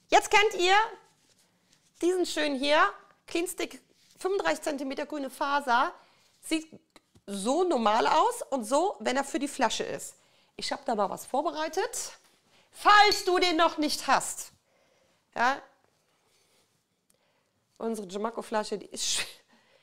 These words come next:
aber da kann man schön sehen, wie ich, also ich mach mal so, so, wie ich an den Flaschenboden komme, um das Ganze zu reinigen und auch zu trocknen. Ich hab auch die Möglichkeit, hier wirklich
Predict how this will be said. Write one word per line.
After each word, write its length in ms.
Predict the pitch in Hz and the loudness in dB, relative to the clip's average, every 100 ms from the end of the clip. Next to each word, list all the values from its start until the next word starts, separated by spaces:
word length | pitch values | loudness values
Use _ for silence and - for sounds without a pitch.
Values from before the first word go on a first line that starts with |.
| _ _ - | _ _ -6
aber 180 | 220 240 | -2 0
da 80 | |
kann 180 | 226 254 | 0 -2
man 140 | 233 214 | -4 -6
schön 280 | 269 285 | -6 -6
sehen, 480 | 269 226 240 262 277 - - | -4 -2 -2 -4 -10 -16 -14
wie 220 | 202 262 | -6 -4
ich, 380 | - 247 - - _ _ | -2 -4 -6 -14 _ _
also 260 | 226 226 226 | -12 -10 -10
ich 80 | 240 | -8
mach 100 | 269 | -4
mal 180 | 240 | -4
so, 320 | 185 165 151 - _ | -4 -6 -8 -10 _
so, 360 | - 190 151 - _ _ _ _ _ _ _ | -14 -10 -10 -12 _ _ _ _ _ _ _
wie 160 | - 262 | -6 -4
ich 300 | 262 - - | -4 -6 -2
an 100 | 214 | 0
den 240 | 220 214 | 0 -4
Flaschenboden 920 | - - 269 294 294 240 226 240 240 | -8 -2 0 0 -4 -4 -2 -2 -4
komme, 300 | 240 233 226 | -4 -4 -2
um 240 | 226 - 214 | -4 -4 -4
das 220 | 202 - | -6 -2
Ganze 420 | 190 196 - 185 - _ _ | -2 -2 -4 -8 -10 _ _
zu 180 | - 214 | -6 -4
reinigen 680 | 202 254 330 320 330 311 - _ - | 2 4 4 0 -2 -4 -8 _ -4
und 240 | 311 320 - | -2 0 2
auch 340 | 240 254 - _ _ | 2 0 -8 _ _
zu 160 | - 247 | -10 -10
trocknen. 520 | - 240 240 - 175 - _ _ - | -6 -6 -4 -6 -8 -12 _ _ -6
Ich 140 | - | -2
hab 140 | 277 | 0
auch 80 | 247 | -2
die 120 | 226 | -6
Möglichkeit, 640 | 220 254 285 269 - 233 - | -4 -4 -6 -10 -8 -8 -8
hier 300 | - 294 233 | -4 -4 -2
wirklich 400 | 262 262 262 | -6 -6 -10